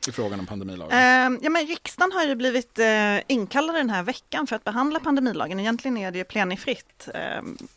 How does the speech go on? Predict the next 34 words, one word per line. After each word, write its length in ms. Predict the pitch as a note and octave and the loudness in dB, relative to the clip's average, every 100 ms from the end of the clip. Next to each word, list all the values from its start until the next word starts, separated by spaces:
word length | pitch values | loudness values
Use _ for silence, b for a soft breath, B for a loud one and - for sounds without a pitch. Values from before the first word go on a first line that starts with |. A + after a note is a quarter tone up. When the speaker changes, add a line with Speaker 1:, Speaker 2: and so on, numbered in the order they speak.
| - - | -14 -8
Speaker 2:
eh, 160 | D#3+ D#3+ | -6 -2
vanligtvis 680 | E3 D#3 - D#3+ - - - - - | -2 -2 -2 -4 -4 -10 -14 -20 -10
den 180 | D#3+ D#3 | -6 -4
här, 300 | D#3 - - - | -2 -4 -8 -14
eh, 380 | - F#3+ - - | -12 -10 -8 -8
veckan 320 | F3+ - F3 | -8 -4 -2
där, 160 | E3+ E3+ | -2 -4
där 220 | D#3+ E3+ | -8 -6
det 60 | E3+ | -4
finns 200 | F3 F3 | -6 -4
en 100 | E3+ | -2
röd 180 | F3 | 0
dag. 220 | F3+ G3+ A3 B B B B | 0 -2 -4 B B B B
Men, 400 | A3 A3+ A#3 A#3 | 2 4 6 6
eh, 300 | A#3 A#3 A3+ - | 6 4 2 0
idag, 720 | B3 A#3+ A#3 G#3 B3+ D4+ D#4+ | -2 -2 -2 0 2 2 0
torsdag 340 | D#4 C#4+ - C4 | -4 -4 -4 -4
eftermiddag, 580 | C4+ - A#3+ A#3+ A#3+ C4+ | -4 -6 -2 -2 0 -2
kommer, 680 | C4 A3+ G#3+ G#3+ G#3 G3+ | 0 0 0 0 0 0
ehm, 380 | G3+ F#3+ F#3 F#3+ | 0 0 -2 -6
frågan 300 | - G#3+ G3 | -4 -2 -2
upp 140 | F#3+ | -2
i 300 | F3 F3 E3+ - | -4 -4 -4 -4
utskottet 500 | G3+ - - F#3+ A#3+ | -6 -6 -8 -6 -2
igen, 300 | C4 A3+ D4 G4 | 2 2 0 -4
i 40 | - | -12
socialutskottet. 800 | G#3+ A3+ G#3 F#3 G3+ - B3 A3 | -4 0 0 -2 -6 -2 -4 -2
Imorgon, 580 | A3 A3+ G#3 G3+ G3 G3 - | 0 2 2 0 -2 -6 -10
eh, 220 | G3 F#3 F3 | -8 -8 -8
på 60 | - | -12
fredag 640 | - G#3 F3+ E3+ E3+ E3+ G#3 _ - | -6 -2 0 2 2 0 -6 _ -12
är 220 | F#3 F3 | -6 -6
det 180 | E3+ E3+ | -6 -6
alltså 420 | - E3+ - F#3+ | -4 -4 -6 -8